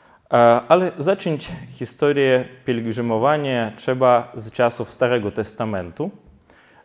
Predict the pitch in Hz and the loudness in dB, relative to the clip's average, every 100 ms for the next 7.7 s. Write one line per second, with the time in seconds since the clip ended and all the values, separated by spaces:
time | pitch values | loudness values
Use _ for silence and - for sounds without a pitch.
0 | - 120 110 110 127 147 - - 180 160 | -2 2 2 0 -6 -6 -4 2 2 4
1 | 151 123 120 - - 117 120 123 160 170 | 2 0 -4 -16 -12 -8 -6 -4 -4 -2
2 | 151 127 120 - 107 101 113 120 120 113 | -2 -2 -4 -10 -14 -6 -2 2 4 4
3 | 110 104 - - 135 123 - 120 175 147 | 2 -2 -10 -8 -6 -6 -8 -8 -6 -4
4 | 147 143 - _ _ _ _ - 160 143 | -4 -6 -14 _ _ _ _ -8 -2 2
5 | 127 110 - - _ _ _ _ _ _ | 2 0 -6 -20 _ _ _ _ _ _
6 | _ _ - - 170 - 143 120 107 110 | _ _ -16 -8 -4 2 2 4 0 -2
7 | 143 165 156 - - 131 | -2 -4 -6 -8 -2 -2